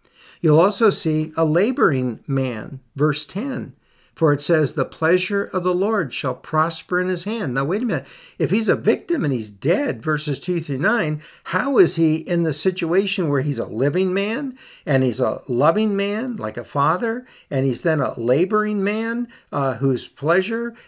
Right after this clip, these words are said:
is, um, of the Lord shall prosper in his hand? And you'll, you'll also notice in verse eleven, he's a satisfied man. "He shall see of the travail of his soul,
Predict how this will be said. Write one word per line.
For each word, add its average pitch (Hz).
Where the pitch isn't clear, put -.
is, 139
um, 127
of 131
the 131
Lord 160
shall 127
prosper 170
in 156
his 135
hand? 196
And 190
you'll, 185
you'll 180
also 247
notice 160
in 147
verse 143
eleven, 139
he's 202
a 233
satisfied 165
man. 120
"He 165
shall 151
see 208
of 160
the 143
travail 151
of 208
his 202
soul, 131